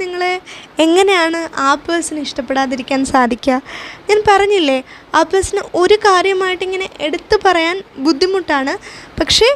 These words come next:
എനിക്കിവിടെ മനസ്സിലാകുന്നത്, നിങ്ങളെ പരിചയപ്പെടുന്ന ഏതൊരു വ്യക്തിയും ഒരു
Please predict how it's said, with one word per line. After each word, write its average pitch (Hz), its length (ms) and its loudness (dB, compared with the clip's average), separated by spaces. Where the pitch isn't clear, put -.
എനിക്കിവിടെ 359 360 -2
മനസ്സിലാകുന്നത്, 330 720 2
നിങ്ങളെ 403 360 2
പരിചയപ്പെടുന്ന 339 680 0
ഏതൊരു 392 420 6
വ്യക്തിയും 294 420 -8
ഒരു 392 160 0